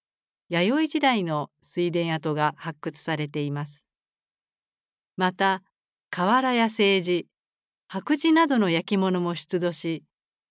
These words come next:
中世には寺院や有力者の屋敷があったと考えられています。それでは、市民の憩いの場となっている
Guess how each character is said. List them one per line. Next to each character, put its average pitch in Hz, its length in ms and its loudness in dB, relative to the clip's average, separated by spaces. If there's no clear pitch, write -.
中 247 240 2
世 185 260 2
に 160 160 -2
は 147 240 -2
寺 190 240 -2
院 175 260 2
や 143 260 -4
有 190 260 2
力 339 220 -2
者 254 140 2
の 214 80 4
屋 180 120 2
敷 196 280 -2
が 175 100 2
あ 175 40 2
っ - 40 -6
た - 180 -12
と 160 120 -8
考 165 340 -2
え 220 120 0
ら 156 100 0
れ 147 120 -4
て 143 140 -8
い 135 100 -10
ま 139 160 -12
す。 - 240 -20
そ - 160 -8
れ 277 140 0
で 330 140 4
は、 185 240 2
市 - 240 0
民 285 260 6
の 165 140 0
憩 247 340 -2
い - 20 2
の 247 120 2
場 226 120 2
と 208 140 0
な 208 120 4
っ 220 40 0
て 170 220 -2
い 160 100 0
る 151 220 -2